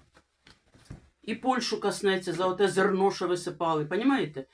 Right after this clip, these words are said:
Не прощає природа, вищі сили не прощають цього. Те, що святе, те, що не положено. Все равно, я говорю, по, м,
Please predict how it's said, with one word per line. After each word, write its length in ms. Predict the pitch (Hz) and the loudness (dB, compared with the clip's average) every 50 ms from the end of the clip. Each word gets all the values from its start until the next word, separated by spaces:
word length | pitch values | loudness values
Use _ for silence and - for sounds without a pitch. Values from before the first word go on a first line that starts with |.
| _ | _
Не 160 | - 180 220 - | -2 -2 -2 0
прощає 580 | 269 294 277 - - - 180 156 139 143 147 | 0 -2 -2 -2 -2 -2 -2 0 0 -2 -2
природа, 460 | 147 165 165 196 214 240 240 180 175 | -2 -2 0 0 2 2 0 0 -2
вищі 300 | 160 180 185 - - 180 | -2 -2 -4 -6 -6 -8
сили 460 | 175 - - 277 277 220 156 151 - - - - - | -8 -2 -2 -2 0 0 -2 -4 -6 -8 -14 -12 -4
не 120 | - - 202 | -2 -2 0
прощають 680 | - 220 220 220 - - 190 165 143 147 151 151 - | 0 0 -2 -2 -2 -2 -2 -2 -2 -2 -4 -6 -6
цього. 380 | - 147 139 135 143 - - _ _ _ _ _ _ _ _ _ _ _ _ _ _ - | -6 -6 -6 -6 -6 -10 -10 _ _ _ _ _ _ _ _ _ _ _ _ _ _ -2
Те, 140 | 185 185 185 | -2 -2 0
що 160 | - 175 151 | 0 -4 -6
святе, 460 | 151 - 160 180 190 190 226 233 226 | -6 -4 -4 -4 -2 0 2 0 0
те, 180 | 226 - 175 - | 0 -2 -4 -4
що 280 | - - 170 151 151 - - - - _ _ _ _ _ - | -2 -2 -4 -4 -4 -10 -20 -20 -20 _ _ _ _ _ -8
не 220 | - 151 180 226 226 | -2 0 0 2 4
положено. 720 | 226 220 226 208 175 160 151 156 135 139 143 151 151 - _ _ _ _ | 4 4 4 4 2 0 0 -2 -4 -4 -4 -6 -8 -14 _ _ _ _
Все 240 | - 151 - - 226 | -18 -6 2 2 4
равно, 280 | 240 233 226 226 208 180 | 4 4 4 4 2 2
я 160 | 175 185 190 | 2 2 0
говорю, 480 | 190 196 180 190 180 165 165 156 156 - | 0 0 0 0 0 0 -2 -6 -6 -4
по, 240 | 190 185 190 180 - - - - _ - - | 0 0 0 0 -2 -8 -18 -20 _ -12 -8
м, 260 | 160 170 180 190 | -6 -4 -4 -6